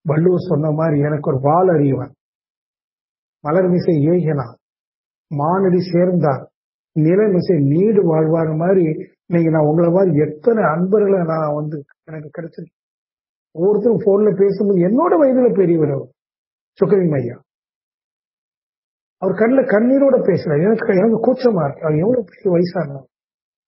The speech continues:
இன்னைக்கு அது மாதிரி பிச்சைன்னு ஒருத்தர் விருதுநகர், அவருக்கு என் வயசு இருக்கும். அவரும் அப்-, எனக்கு என்னன்னா ஒரு பக்கம் ஷையா இருக்கு, ஆனா இன்னொரு பக்கம் நினைக்கிறேன் இத்தனை அன்பர்கள் என் மேல இவ்வளவு ரெஸ்பெக்ட் வச்சிருக்காங்கன்னா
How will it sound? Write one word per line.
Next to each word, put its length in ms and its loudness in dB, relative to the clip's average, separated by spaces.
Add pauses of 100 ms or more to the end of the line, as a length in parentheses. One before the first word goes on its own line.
(680)
இன்னைக்கு 260 0
அது 100 2
மாதிரி 180 2
பிச்சைன்னு 500 2
ஒருத்தர் 360 -4 (920)
விருதுநகர், 540 -4 (580)
அவருக்கு 280 4
என் 100 2
வயசு 260 2
இருக்கும். 320 -2 (560)
அவரும் 360 2
அப்-, 220 -4 (100)
எனக்கு 320 2
என்னன்னா 320 2 (180)
ஒரு 140 4
பக்கம் 340 0
ஷையா 300 2
இருக்கு, 220 -4 (880)
ஆனா 140 -8
இன்னொரு 320 0
பக்கம் 220 2
நினைக்கிறேன் 400 0 (280)
இத்தனை 580 -6
அன்பர்கள் 580 0 (1800)
என் 160 -6
மேல 160 0
இவ்வளவு 300 4
ரெஸ்பெக்ட் 440 2
வச்சிருக்காங்கன்னா 720 0